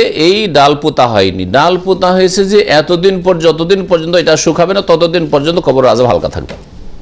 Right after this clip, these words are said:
ততদিন পর্যন্ত কবর আযাব হালকা থাকবে। আর তারপরে যদি কোনো নেকি পৌঁছে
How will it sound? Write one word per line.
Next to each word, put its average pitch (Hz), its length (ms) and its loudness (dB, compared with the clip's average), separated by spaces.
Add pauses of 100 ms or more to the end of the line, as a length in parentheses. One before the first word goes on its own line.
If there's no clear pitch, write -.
(560)
ততদিন 127 300 2
পর্যন্ত 127 220 2
কবর 120 220 2
আযাব 110 240 4 (920)
হালকা - 300 0
থাকবে। 85 340 -2
আর 208 120 2
তারপরে 165 560 -2
যদি 156 200 -2
কোনো 165 220 0
নেকি 165 380 0
পৌঁছে 131 760 2